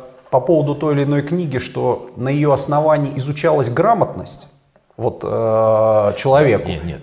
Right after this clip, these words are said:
Speaker 2: я, я в принципе спрашиваю, в природе остались книги четырнадцатого века живые? Вот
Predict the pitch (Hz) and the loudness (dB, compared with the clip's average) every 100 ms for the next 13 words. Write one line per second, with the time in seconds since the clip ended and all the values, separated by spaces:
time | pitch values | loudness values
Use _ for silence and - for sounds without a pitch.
0 | - 85 90 98 98 120 117 - - - | -12 -10 -6 -6 -6 -8 -8 -10 -16 -10
1 | 78 71 67 - - 113 131 104 90 - | -8 -8 -14 -12 -4 0 0 0 -2 -4
2 | 151 147 - - 98 71 - - 82 69 | -4 -4 -8 -10 -10 -10 -14 -12 -12 -12
3 | - - 78 71 76 69 95 90 135 - | -12 -8 -8 -8 -10 -6 -4 -4 -8 -16
4 | - - - - _ _ - 82 | -20 -20 -20 -20 _ _ -8 -8